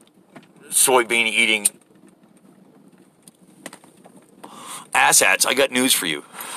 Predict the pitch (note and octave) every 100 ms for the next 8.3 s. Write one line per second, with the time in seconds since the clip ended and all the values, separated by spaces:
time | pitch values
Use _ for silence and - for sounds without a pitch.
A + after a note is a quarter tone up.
0 | - - - - - - - - - D#3
1 | D#3+ E3 C#3+ - - C#3 D3 C#3+ - -
2 | _ - - - D3+ C#3+ C#3 B2 A#2+ A#2
3 | B2 B2+ A#2 G#2 - A2 G#2+ A2 - A2
4 | A2 G2 F2+ F2 - - - - _ -
5 | G#2+ A2+ A#2+ G#2+ G#2+ G#2 - A#2 G#2+ E2+
6 | - - - - - - - - - -
7 | C#3+ B2+ C3 B2 C3 B2 A2+ A2+ - A2+
8 | A2+ F#2+